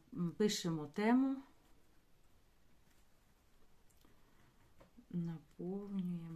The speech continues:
моє життя». І робимо активізацію нейронного контуру.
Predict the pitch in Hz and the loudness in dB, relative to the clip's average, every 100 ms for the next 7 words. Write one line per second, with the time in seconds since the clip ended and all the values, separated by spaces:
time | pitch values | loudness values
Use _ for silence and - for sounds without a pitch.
0 | 151 147 156 175 - - - - 147 147 | -12 -10 -6 -6 -6 -12 -14 -12 -12 -14
1 | - - - - - - - - - - | -18 -20 -20 -20 -20 -20 -20 -20 -20 -20
2 | - - - - - - - - - - | -20 -20 -20 -20 -20 -20 -20 -20 -20 -20
3 | - - - - - 240 202 190 202 185 | -20 -20 -20 -12 0 2 4 4 4 4
4 | - 185 - 185 165 156 185 214 - 170 | 2 -4 -2 0 0 0 0 0 -4 -2
5 | 160 170 185 175 147 135 - 120 139 - | -2 0 0 0 -2 -8 -8 -8 -8 -8
6 | 143 | -12